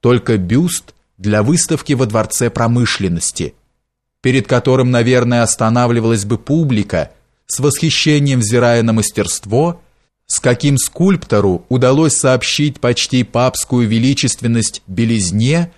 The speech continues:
и суровости камня при изображении непререкаемого достоинства Вердюренов в противовес достоинству Латремуй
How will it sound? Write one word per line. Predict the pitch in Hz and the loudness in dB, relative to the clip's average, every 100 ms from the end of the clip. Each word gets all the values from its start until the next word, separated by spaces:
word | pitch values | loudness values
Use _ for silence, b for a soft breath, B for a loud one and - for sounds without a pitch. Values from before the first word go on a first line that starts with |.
| b b | b b
и | 123 | -4
суровости | - 127 139 147 127 - 117 | 0 2 4 2 0 -2 -4
камня | - 131 160 151 147 143 - _ _ _ | -2 0 2 0 0 -2 -6 _ _ _
при | - 127 127 | -2 0 2
изображении | 110 120 113 104 135 127 123 | 2 2 2 2 0 2 0
непререкаемого | 120 120 120 110 104 - 139 160 151 135 | 0 0 0 0 0 0 0 2 0 0
достоинства | 120 107 - 113 120 113 - 107 | 0 -2 -2 0 2 0 -2 -2
Вердюренов | 101 107 92 98 110 135 139 - - _ _ | 0 0 0 0 0 0 -2 -6 -18 _ _
в | _ | _
противовес | - 117 117 107 107 127 107 | -4 -2 0 0 2 2 0
достоинству | 107 - - 110 107 - 101 104 | -2 -2 0 0 0 -2 -2 0
Латремуй | 104 98 92 90 107 180 175 | 0 0 -2 0 0 0 -2